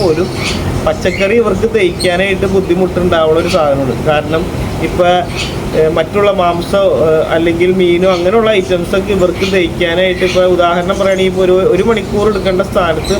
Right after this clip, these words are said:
മറ്റത് ഒരു നാല് മണിക്കൂർ എടുത്ത് കഴിഞ്ഞിട്ടുണ്ടെങ്കിൽ അവർക്കത് പ്രശ്നമാണ്. വേറെ ഒന്നുമല്ല, അത് ഇപ്പൊ ഈ പറഞ്ഞ മാതിരി മര-, മരണപ്പെട്ടു പോകുന്നില്ലായിരിക്കും, പക്ഷേ അത് അത്രയും നേരം അവരുടെ വയറ്റിൽ കിടക്കും. മറ്റുള്ള ഭക്ഷണം കഴിക്കാനുള്ള ആ സമയം, അവരുടെ വിശപ്പ് പിന്നെ ഉണ്ടാവില്ല. അപ്പൊ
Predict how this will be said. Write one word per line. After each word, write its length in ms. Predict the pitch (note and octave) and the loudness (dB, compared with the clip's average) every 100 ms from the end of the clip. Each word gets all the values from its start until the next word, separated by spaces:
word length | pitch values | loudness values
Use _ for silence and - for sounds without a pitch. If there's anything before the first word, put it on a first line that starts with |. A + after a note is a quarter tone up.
| F3+ | -2
മറ്റത് 320 | D#3 E3 E3+ F#3+ | -2 -2 0 0
ഒരു 100 | G3+ | 2
നാല് 200 | F3+ E3+ F#3+ | 0 0 0
മണിക്കൂർ 320 | F#3 - F3+ F#3 | -2 0 2 2
എടുത്ത് 180 | F3 F#3 | 0 0
കഴിഞ്ഞിട്ടുണ്ടെങ്കിൽ 680 | F3 E3 D#3 E3+ D3 C#3 G#3 - - - - - - F3 | 0 0 -2 -2 0 0 0 -2 -6 -4 -4 -2 -2 0
അവർക്കത് 420 | F3+ F3+ G3+ G3+ | 0 0 0 0
പ്രശ്നമാണ്. 400 | G#3 F#3+ G3+ G3 D#3+ | -2 -2 0 0 2
വേറെ 180 | E3 E3+ | 2 2
ഒന്നുമല്ല, 240 | G#3+ B3 A#3+ G#3+ | 2 2 2 2
അത് 80 | A3 F3+ - | 0 0 -2
ഇപ്പൊ 160 | - G3+ G3 | -2 -2 0
ഈ 40 | G3 | 0
പറഞ്ഞ 160 | G3+ | 0
മാതിരി 180 | G#3 G#3+ A3 | 0 0 0
മര-, 160 | G3+ F#3+ | 0 0
മരണപ്പെട്ടു 460 | F#3+ G3 A3 A#3 A#3+ | 0 0 0 2 2
പോകുന്നില്ലായിരിക്കും, 800 | B3 B3 B3 B3+ A#3+ G#3 F#3+ F#3+ - | 4 4 4 4 2 2 0 -2 0
പക്ഷേ 440 | F3+ - - - G#3 - - - - D3 | -2 -2 -4 -2 -2 -4 -8 -6 -4 -2
അത് 160 | C#3+ F#3 A3+ - - | 0 2 0 -2 -4
അത്രയും 300 | E3 F#3 G#3+ G#3+ | -2 0 0 2
നേരം 200 | G3+ G#3+ | 2 2
അവരുടെ 180 | G#3 A3+ | 2 2
വയറ്റിൽ 260 | G#3+ F3+ - | 0 -2 -2
കിടക്കും. 280 | - F#3 F#3+ F#3+ | -2 0 0 0
മറ്റുള്ള 340 | E3+ - G#3+ A#3+ A3 | -2 -2 0 2 0
ഭക്ഷണം 300 | - - G#3+ | -2 -2 0
കഴിക്കാനുള്ള 440 | A3 F3 G3 F#3+ F#3+ - - - - - | 0 0 0 2 0 -2 -4 -4 -4 -2
ആ 40 | F3+ F3+ | 0 0
സമയം, 240 | F3+ E3+ D#3+ | 0 0 0
അവരുടെ 200 | D#3+ F#3+ | 0 0
വിശപ്പ് 420 | F#3 F#3+ F#3 B3 B3+ - - - - - - | 0 -2 -2 0 0 0 -4 -4 -4 -4 -2
പിന്നെ 160 | G#3 G#3 G3 | -2 -2 0
ഉണ്ടാവില്ല. 340 | F3 F#3 E3+ D#3 | 0 2 0 -2
അപ്പൊ 160 | F3 | -2